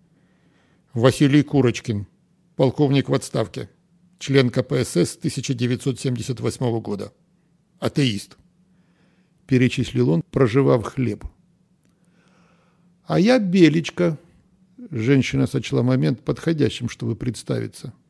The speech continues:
«Значит, для тебя этот праздник важен только как повод?» Иван кивнул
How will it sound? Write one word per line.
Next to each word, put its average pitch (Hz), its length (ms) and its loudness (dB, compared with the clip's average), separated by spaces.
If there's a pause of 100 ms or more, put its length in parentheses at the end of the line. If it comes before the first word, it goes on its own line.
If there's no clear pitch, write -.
(2250)
«Значит, 165 520 4 (180)
для 135 200 4
тебя 180 280 8
этот 185 220 4
праздник 180 440 4
важен 175 400 4
только 185 400 4
как 185 220 0
повод?» 208 380 4 (1040)
Иван 127 300 -2
кивнул 139 560 2